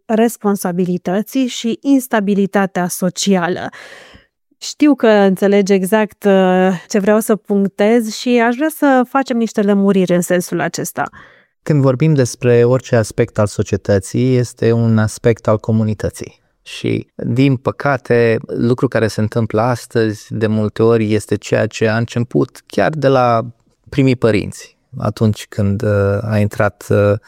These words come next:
Speaker 2: păcatul în lume. Deci vorbim despre episodul Eden și, uh, în momentul în care Dumnezeu a venit să se întâlnească cu bărbatul și cu femeia, l-a chemat pe Adam,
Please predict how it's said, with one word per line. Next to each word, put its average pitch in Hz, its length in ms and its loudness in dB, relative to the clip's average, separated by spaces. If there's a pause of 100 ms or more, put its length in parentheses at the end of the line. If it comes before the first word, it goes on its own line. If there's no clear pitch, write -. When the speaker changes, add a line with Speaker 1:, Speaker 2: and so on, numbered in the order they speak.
(500)
Speaker 2:
păcatul 110 540 0
în 104 160 4
lume. 101 300 -4
Deci 117 260 -2
vorbim 117 540 2
despre 107 640 -2
episodul 104 680 -4 (120)
Eden 110 500 0 (420)
și, - 640 -2
uh, 104 240 4
în - 220 0
momentul 117 460 2
în 110 140 2
care 107 540 0
Dumnezeu 117 500 2
a 110 100 2
venit 107 320 0
să - 100 -8
se - 140 -4
întâlnească 110 920 -2 (240)
cu 101 500 0 (280)
bărbatul 107 540 -2
și - 140 -12
cu - 120 -10
femeia, 113 520 0
l-a 104 140 0
chemat 110 380 -2
pe 107 100 -2
Adam, 110 420 0